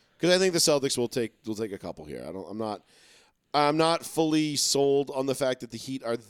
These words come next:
that much better than the Celtics, but they're definitely better. And if Mike Lowry gets back and he's healthy, then I think it's gonna be a wrap. So.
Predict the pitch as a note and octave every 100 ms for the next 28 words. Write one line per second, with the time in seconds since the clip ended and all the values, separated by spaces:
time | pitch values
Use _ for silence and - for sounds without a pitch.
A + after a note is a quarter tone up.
0 | G#2+ B2+ A#2+ C3+ B2+ - G#2 A2+ B2 B2
1 | C3 C3+ D3 C#3 D3 D3 - A#2+ A2+ A2+
2 | A2 A2 G2 A2 A#2+ A#2 G2+ G2 F#2+ F2+
3 | _ _ - _ _ - G#2 - _ -
4 | E3+ D#3+ A#2 D#3+ E3 D3+ B2+ C3 A#2+ E2
5 | _ G#2 A2+ - A#2+ A2+ A2 G#2 A2 G2+
6 | G2+ G2 G2 F#2 F2 E2+ E2 D2+ - -
7 | - - - - - - A1+